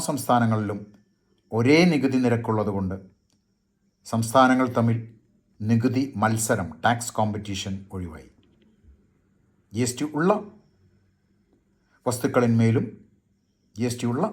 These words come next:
സേവനങ്ങളിന്മേലും മുൻപ് കൊടുത്ത നികുതിയുടെ ക്രെഡിറ്റ് ലഭിക്കുകയും അത്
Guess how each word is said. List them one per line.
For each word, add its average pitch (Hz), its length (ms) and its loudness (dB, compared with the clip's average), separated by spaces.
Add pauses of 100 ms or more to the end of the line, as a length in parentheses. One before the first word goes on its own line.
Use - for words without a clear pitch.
സേവനങ്ങളിന്മേലും 80 720 -8 (2500)
മുൻപ് 185 300 6
കൊടുത്ത 202 260 6 (100)
നികുതിയുടെ 156 540 2
ക്രെഡിറ്റ് 151 440 2
ലഭിക്കുകയും 139 500 2 (280)
അത് 143 140 4